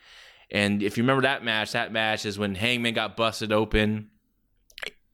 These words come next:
by Janela. I forget what happened. All of a sudden, you know, Page started just leaking blood, and it was just a crazy, crazy moment on just,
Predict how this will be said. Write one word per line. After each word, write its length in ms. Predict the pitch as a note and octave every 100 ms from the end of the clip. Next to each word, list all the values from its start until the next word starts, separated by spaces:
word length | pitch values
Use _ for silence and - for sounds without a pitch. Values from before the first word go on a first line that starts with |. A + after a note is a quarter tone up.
| - - -
by 220 | G#2+ A2
Janela. 640 | G#2 A2 A2 A#2 A2 G#2+
I 100 | F2+
forget 380 | G#2 A2+ A2 A2
what 140 | F#2 F#2
happened. 520 | G2+ G#2 - G#2 G2+
All 180 | G2 A#2
of 40 |
a 20 |
sudden, 440 | A2 G#2+ G#2+ G2+ G#2 - - - - _ _ _ _
you 140 | B2
know, 240 | G#2 F#2+ D#2 -
Page 380 | - C#3+ D3 C3+
started 200 | C3 A2+
just 200 | F#2+ -
leaking 560 | G2+ C3 D3 C#3 A#2 G#2+
blood, 640 | G#2+ A#2 B2 A#2+ A#2 A#2
and 320 | G#2 F2 E2+ - _
it 140 | G#2+ A#2
was 260 | A2+ G#2
just 340 | F#2+ G2 - - - - - -
a 80 | -
crazy, 920 | - - D3 C#3+ C3+ A2 A2 F#2+ - -
crazy 440 | - C#3 C#3 A#2+
moment 360 | A2 A#2 A#2+ A2
on 280 | G2+ G2+ F#2+
just, 240 | - -